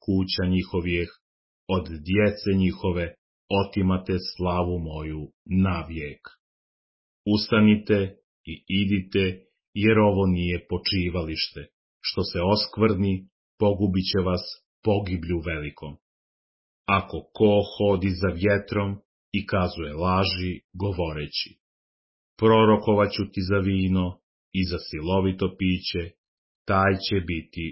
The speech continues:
prorok ovome narodu. Doista ću te sabrati svega, Jakove, doista ću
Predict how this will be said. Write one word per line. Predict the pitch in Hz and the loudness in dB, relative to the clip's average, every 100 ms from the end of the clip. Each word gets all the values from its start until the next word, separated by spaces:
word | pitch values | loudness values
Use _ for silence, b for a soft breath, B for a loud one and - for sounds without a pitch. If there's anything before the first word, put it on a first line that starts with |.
| - _ | -12 _
prorok | 92 92 90 87 85 - _ | -2 0 0 0 -2 -4 _
ovome | 98 90 87 87 | -4 -2 -2 -4
narodu. | 87 82 78 76 73 73 - _ _ _ _ _ _ _ _ _ | -4 -6 -8 -8 -10 -14 -18 _ _ _ _ _ _ _ _ _
Doista | 90 87 110 113 107 - 110 | -4 4 6 6 4 2 0
ću | - - | 0 -6
te | - | -8
sabrati | - - 92 90 90 - - - | -8 -2 0 0 -2 -4 -16 -4
svega, | 98 101 95 98 | 0 0 2 2
Jakove, | 98 92 90 98 87 85 82 _ _ _ _ | 2 0 -2 -4 -4 -4 -8 _ _ _ _
doista | 87 104 104 101 - 95 | -4 2 2 2 -2 -4
ću | - | -4